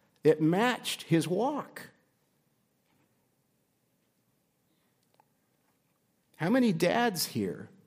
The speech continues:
don't raise your hand, how many dads here have learned the hard way that your child's conscience is really not that attentive to your exhortation or your comfort or your charging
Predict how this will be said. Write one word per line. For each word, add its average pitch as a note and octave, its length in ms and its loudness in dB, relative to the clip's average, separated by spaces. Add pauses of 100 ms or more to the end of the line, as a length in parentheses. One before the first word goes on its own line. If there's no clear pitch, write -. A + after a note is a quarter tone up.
(160)
don't G#3 180 2
raise G#3 240 2
your F3 140 0
hand, F#2+ 400 -6 (400)
how G3+ 140 2
many A#3 240 4
dads F#3 480 2
here C3 180 4
have B2+ 180 2
learned F3+ 360 2
the D3 80 4
hard F3 400 0
way F2 420 -2 (760)
that C3 220 2
your A3 160 0
child's G#3+ 560 -2
conscience - 1000 -6 (580)
is D3 200 -2
really C#4 280 2
not F3+ 220 -2
that F3 140 2
attentive E3+ 680 0
to C#3+ 160 -2
your A#2+ 440 2
exhortation B2 1000 -2
or A2+ 160 -4
your A#2+ 180 -2
comfort A#2 560 -4
or A2+ 160 0
your A2+ 180 0
charging A#2 800 -2